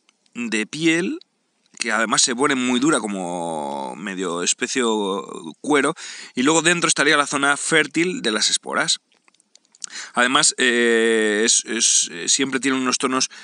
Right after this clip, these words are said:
eh, gr-, eh, grisáceo, negruzcos, incluso a tonos violáceos, como vemos en este otro ejemplar, ya más adulto. Le abrimos por aquí y veríamos siempre esa gru-, gruesa capa, eh, que,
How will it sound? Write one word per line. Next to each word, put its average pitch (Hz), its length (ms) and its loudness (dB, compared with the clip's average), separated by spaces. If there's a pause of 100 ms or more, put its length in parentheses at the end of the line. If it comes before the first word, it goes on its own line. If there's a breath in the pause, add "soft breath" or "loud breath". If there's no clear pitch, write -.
(200 loud breath)
eh, 107 340 2
gr-, 104 160 -2
eh, 98 720 -6
grisáceo, 110 880 0
negruzcos, 135 840 0
incluso 110 560 -2
a 95 200 -2
tonos 120 340 -4
violáceos, 127 560 0 (360 loud breath)
como 104 120 -6
vemos 117 240 -2
en 117 80 -6
este 120 160 -4
otro 110 180 -6
ejemplar, 117 380 -4 (200)
ya 107 120 -8
más 98 220 -8
adulto. 73 280 -12
Le 92 120 -6
abrimos 113 300 -8
por 107 140 -6
aquí 180 240 -8 (460 loud breath)
y 110 80 -6
veríamos 143 400 2
siempre 151 320 2
esa 139 220 2
gru-, 131 460 0
gruesa 131 400 0
capa, 156 360 -2 (460 loud breath)
eh, 92 1160 -4 (1040)
que, 151 340 2